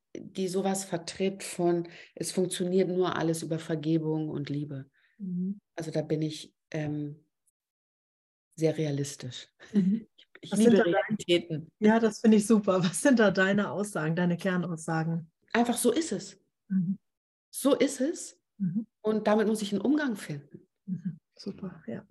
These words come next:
Speaker 1: Ja, und dazu kann ich auch einen Umgang finden. Also dazu möchte ich auch jeden als,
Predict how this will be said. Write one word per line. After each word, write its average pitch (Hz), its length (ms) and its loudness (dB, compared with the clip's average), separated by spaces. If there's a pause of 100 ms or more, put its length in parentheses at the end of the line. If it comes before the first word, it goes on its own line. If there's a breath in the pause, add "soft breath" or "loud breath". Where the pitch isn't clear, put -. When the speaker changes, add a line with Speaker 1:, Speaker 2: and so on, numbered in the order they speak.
Speaker 1:
Ja, 185 280 -4
und 180 160 0
dazu 196 200 2
kann 240 220 2
ich - 160 0
auch 180 140 0
einen 175 80 0
Umgang 165 360 0
finden. 151 340 -4
Also 170 180 0
dazu 180 260 0
möchte 190 220 2
ich - 140 -10
auch 160 80 -6
jeden 196 460 2 (520 loud breath)
als, 175 640 0